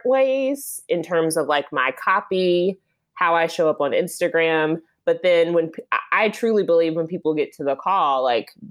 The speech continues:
you are so ready to get started with, you know, like, working with me. And I think just that entire shift in energy, um,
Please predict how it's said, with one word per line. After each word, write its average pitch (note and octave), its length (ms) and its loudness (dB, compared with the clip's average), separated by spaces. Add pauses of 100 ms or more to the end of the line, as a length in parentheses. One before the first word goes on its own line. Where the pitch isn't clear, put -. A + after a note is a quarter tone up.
(280)
you G3+ 240 2
are D3 140 0
so G3 280 0
ready F#3 300 0
to F#3 60 -2
get F3 200 0
started F3+ 340 0
with, F3+ 200 -2
you E3 180 2
know, D#3 80 0
like, C#3+ 200 -2
working E3+ 340 0
with A#3 200 -2
me. B3+ 360 2
And E3+ 80 0
I E3 100 2
think F3 240 -2
just D#3+ 200 -4 (120)
that D3 380 -2
entire D3 480 0
shift - 340 -6
in C3+ 120 -4
energy, A3 640 0 (480)
um, D3+ 640 0